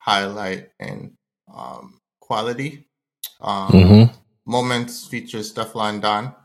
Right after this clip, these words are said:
Speaker 1: Um, that's track number six. But yeah, so the first four was, you know, reality. The fir-, the next three to four were about the girls, you know what I'm saying? So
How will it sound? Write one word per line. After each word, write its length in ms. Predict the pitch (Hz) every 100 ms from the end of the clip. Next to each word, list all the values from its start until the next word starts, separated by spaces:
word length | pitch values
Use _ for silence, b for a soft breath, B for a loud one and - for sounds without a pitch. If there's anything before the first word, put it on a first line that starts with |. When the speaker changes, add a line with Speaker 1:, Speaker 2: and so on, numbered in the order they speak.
| _ _ _
Speaker 1:
Um, 540 | - 95 92 92 - -
that's 160 | -
track 260 | - 110 -
number 200 | 98 95
six. 400 | - 104 107 - _ _ _
But 120 | 104 90
yeah, 220 | 101 90
so 340 | - 113 101
the 40 | 98
first 360 | - 123 120
four 240 | - 123 117
was, 300 | 113 110 -
you 120 | - 120
know, 80 |
reality. 600 | 101 104 107 104 101 104
The 120 | 101 95
fir-, 320 | - 107 104
the 80 | 104
next 320 | 113 - _
three 340 | 117 113 110
to 100 | -
four 680 | 101 - 107 101 101 101 - _ _ _ -
were 140 | 104
about 260 | 95 101 98
the 80 |
girls, 680 | 101 107 101 98 101 - - _ _
you 80 | 92
know 60 |
what 20 | 95 95
I'm 40 |
saying? 380 | 98 95 92 107 _ _ _ _
So 640 | - 98 95 92 95 -